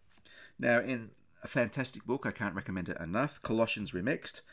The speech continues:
Subverting the Empire by, um, Walsh and Keesmaat,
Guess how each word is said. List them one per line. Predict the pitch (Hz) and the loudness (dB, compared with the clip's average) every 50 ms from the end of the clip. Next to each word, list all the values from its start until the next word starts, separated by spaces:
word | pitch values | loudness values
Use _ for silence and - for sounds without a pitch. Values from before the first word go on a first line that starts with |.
| - - - | -20 -20 -16
Subverting | - - - - - 110 104 101 92 | -6 -6 -6 2 4 4 4 4 4
the | 92 101 | 2 0
Empire | 107 104 - 117 131 160 165 151 | 0 0 2 4 6 6 6 4
by, | - 101 92 92 90 90 87 - - - - - - - | 4 4 4 4 4 4 2 -2 -8 -20 -20 -20 -18 -6
um, | - 98 95 95 92 90 85 - - - - - - - - | 0 0 2 2 2 -2 -6 -10 -14 -20 -20 -20 -20 -16 -6
Walsh | 92 101 110 104 - - - - - | 2 4 4 4 4 0 -4 -4 -4
and | 98 90 87 - | -6 -8 -8 -8
Keesmaat, | - - 135 143 143 - 107 92 90 110 - - - | -6 -2 -2 -2 0 0 0 0 2 0 -2 -4 -8